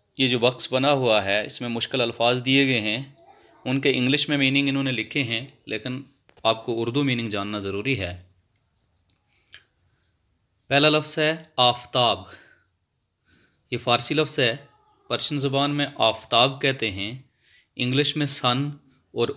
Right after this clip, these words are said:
उर्दू में सूरज कहते हैं। दूसरा लफ्ज़ है सितारा, यानी स्टार इंग्लिश में और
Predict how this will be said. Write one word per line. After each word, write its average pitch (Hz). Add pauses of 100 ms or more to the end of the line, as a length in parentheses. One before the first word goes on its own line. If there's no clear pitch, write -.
(100)
उर्दू 120
में 135
सूरज 107
कहते 85
हैं। 87 (1600)
दूसरा 123
लफ्ज़ 156
है 160
सितारा, 120 (1800)
यानी 127
स्टार 147 (120)
इंग्लिश 131
में 143 (1300)
और 120